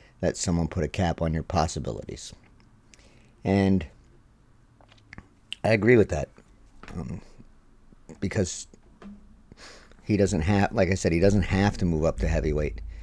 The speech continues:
So it would just be a test for him, and, um, he's gonna be fighting guys that are bigger than him, um, stronger than him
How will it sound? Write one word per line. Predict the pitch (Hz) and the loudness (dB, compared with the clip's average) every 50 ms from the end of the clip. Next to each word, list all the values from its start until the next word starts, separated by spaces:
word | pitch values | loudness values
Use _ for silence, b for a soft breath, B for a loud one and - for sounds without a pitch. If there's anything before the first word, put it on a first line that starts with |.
| B B B B B B - | B B B B B B -12
So | - - 107 92 90 | -4 -2 0 2 2
it | |
would | 90 90 87 73 | 2 2 2 2
just | 95 95 87 - - | 2 0 0 0 0
be | - 95 85 | 0 0 0
a | 80 | 0
test | - - - 110 95 90 - - - - - - | -2 -2 0 2 2 2 0 -4 -10 -14 -20 -20
for | - - - 80 82 | -18 -10 -6 -4 -2
him, | 87 85 82 85 85 80 b b b b b b b b b b - | 0 0 0 0 -2 -4 b b b b b b b b b b -10
and, | - 73 76 76 76 73 76 76 - - - - _ b b b b b b b b b b _ _ - | -6 -4 -4 -2 -2 -4 -4 -6 -8 -12 -18 -20 _ b b b b b b b b b b _ _ -20
um, | - - - - - | -18 -16 -16 -16 -16
he's | - - - | -16 -8 -4
gonna | - 87 82 | -2 -2 0
be | 82 - | 0 0
fighting | - 78 82 - 71 | 0 0 0 0 0
guys | 69 78 76 80 82 | -2 -2 -2 -2 -2
that | 87 80 | 0 0
are | 82 80 78 78 - _ | 0 0 -2 -4 -4 _
bigger | - 107 92 92 | 2 2 4 4
than | 85 85 82 90 | 4 2 2 2
him, | 92 90 90 87 85 80 76 - - - | 2 2 0 0 -2 -4 -10 -14 -14 -14
um, | - - - - - - | -14 -14 -14 -16 -16 -16
stronger | - - - 98 92 87 85 87 87 | -16 -6 -2 0 2 2 2 2 2
than | 87 82 87 | 2 0 0
him | 98 90 90 87 78 | 0 0 0 -2 -2